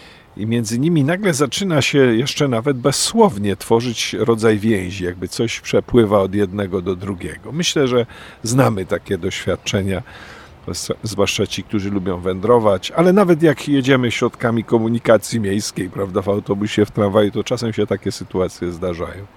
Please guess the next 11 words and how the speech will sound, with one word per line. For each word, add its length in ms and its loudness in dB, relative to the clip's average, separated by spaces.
Ale 200 6
Buber 420 6
mówi 380 4
jedną 420 2
ciekawą 520 0
rzecz 260 -4
w 60 -18
tym 140 -6
fragmencie, 680 -6
żeby 240 -2
człowiek 520 0